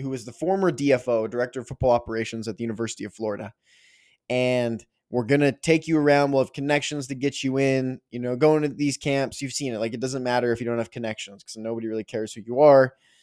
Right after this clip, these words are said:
This, that, the other. He's saying all these great things that sound really, really good. So I talked to my parents about it. And I mean, I mean, the price, it was right under two grand or something like that.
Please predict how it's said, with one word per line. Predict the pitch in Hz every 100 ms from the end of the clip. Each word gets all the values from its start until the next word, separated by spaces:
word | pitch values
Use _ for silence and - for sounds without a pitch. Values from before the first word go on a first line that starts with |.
| _ _ _ _ _ _ _ _ _
This, | 104 127 -
that, | 127 123 123 -
the | 120 135
other. | 147 143
He's | 127 120
saying | 135 127
all | 117 117
these | 117
great | 113 120 113
things | 120 113 104
that | 101
sound | - 151 143
really, | 127 120
really | 110 107 101
good. | 101 87 _ _ _ _ _ _ _ _ _ _ _ _ _ _ _ _ _ _ _
So | - 120
I |
talked | 120 165 160
to |
my | 156
parents | 147 143 139
about | 131 139 139
it. | - - - _
And | -
I | 127
mean, | 127 -
I |
mean, | 127 120
the | 117
price, | - 156 143 135 - - -
it | 131
was | 139 120 - -
right | 139 151 139
under | 120 110
two | 131 117
grand | 107 104 98
or | 104
something | 117 - 165 160 127 117
like | 110 98 -
that. | 90 90